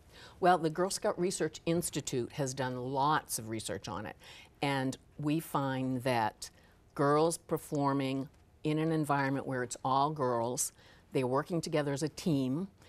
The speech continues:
they try different things, they go back to school,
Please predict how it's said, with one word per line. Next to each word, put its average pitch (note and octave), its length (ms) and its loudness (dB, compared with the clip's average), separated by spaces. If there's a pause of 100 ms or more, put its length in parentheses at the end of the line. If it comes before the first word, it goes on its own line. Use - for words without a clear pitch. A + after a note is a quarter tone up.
(140)
they C3+ 100 -2
try D3+ 380 2
different D#3+ 340 -2
things, C3+ 440 -2 (240)
they C3 100 0
go C3 180 0
back C3+ 460 0
to G3 100 -6
school, D#3 680 0